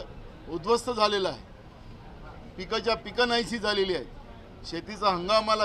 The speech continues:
शेतकऱ्यांजवळ पैसे नाहीत. घेतलेलं जे धान्य होतं त्याचे पैसे अजूनपर्यंत शेतकऱ्यांनी दिले नाहीत. बोनस देण्याचं आश्वासन दिलं, ते बोनस शेतकऱ्यांना देत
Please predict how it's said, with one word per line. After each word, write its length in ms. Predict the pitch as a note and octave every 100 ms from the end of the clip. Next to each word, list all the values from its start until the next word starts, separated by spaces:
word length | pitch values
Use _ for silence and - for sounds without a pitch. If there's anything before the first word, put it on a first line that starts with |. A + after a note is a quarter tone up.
| F#3
शेतकऱ्यांजवळ 480 | F#3 G#3+ G#3+ G#3+
पैसे 400 | G#3+ F#3 F#3 B3+
नाहीत. 220 | A#3+ A3+ - - - - - - - - - -
घेतलेलं 640 | D3 E3 F#3 G#3 A3 A3+ F#3 - - - - - - E3
जे 100 | F3
धान्य 380 | D#3 F3+ A3
होतं 300 | A3+ G#3+ A3+
त्याचे 280 | A3+ F#3+ F3+
पैसे 360 | G#3 F#3 F#3 B3
अजूनपर्यंत 500 | A3+ A#3 A#3 A3 G#3+
शेतकऱ्यांनी 460 | G#3 A3+ A3+ A3
दिले 200 | G#3 G#3
नाहीत. 220 | G3+ E3+ C#3+ - - - - - - -
बोनस 400 | C#3+ F3+ G#3 G3+
देण्याचं 340 | G3+ G#3+ G#3+
आश्वासन 500 | G#3+ G3 G3 G3+ G#3
दिलं, 220 | G#3 G#3+ A3+
ते 140 | A3
बोनस 400 | F3 F3 G#3+ A#3
शेतकऱ्यांना 440 | G#3 A#3 A#3 A#3+
देत 180 | A#3 G#3